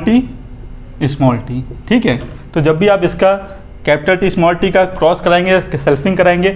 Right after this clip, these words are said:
तो आपको ये चार type के plants मिलेंगे। ठीक है, अब देखिए, अब हम कैसे प्रूव करेंगे कि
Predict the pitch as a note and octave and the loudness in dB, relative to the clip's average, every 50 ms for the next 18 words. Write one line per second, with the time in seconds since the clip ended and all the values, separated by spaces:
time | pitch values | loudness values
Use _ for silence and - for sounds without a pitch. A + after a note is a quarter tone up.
0 | - - - - - F3+ D#3+ E3 E3 - - A3+ G3 E3+ E3+ G3+ G3 - F3+ E3 | -4 -12 -14 -6 -2 0 2 2 0 0 0 0 2 2 2 0 0 0 0 0
1 | F3 F3+ E3+ F#3 E3+ E3 - B2+ - E3 D3 D3+ D3 C#3 - - B2+ A#2 A#2 A#2 | 0 0 0 0 0 2 0 0 2 2 2 2 2 0 -2 -2 -2 0 0 -2
2 | A2+ B2 C3 C#3 - - - - - - - - - - - - G#3+ C4 A3+ - | -4 -4 -6 -8 -10 -14 -16 -16 -16 -16 -16 -16 -16 -12 -4 0 0 0 2 2
3 | C3 B2 - - - - E3 E3 D3 C#3 D3 C3+ C#3+ C#3 B2+ B2+ B2 B2 B2+ - | 0 0 -2 -4 -2 -2 -2 0 0 0 0 2 2 2 2 4 2 0 -2 -4
4 | - - - - - - - E3 A3+ G#3 - - F3+ F#3+ F#3+ A#3+ A#3 A#3 G#3 G#3+ | -8 -12 -14 -14 -8 -2 0 0 0 0 0 2 2 2 2 0 0 2 2 0
5 | - G#3 G#3 G#3 G#3+ G#3 G#3+ A3 A3 G#3+ A3 A3 A3 A3 | 2 2 2 2 2 2 2 2 2 2 2 0 0 0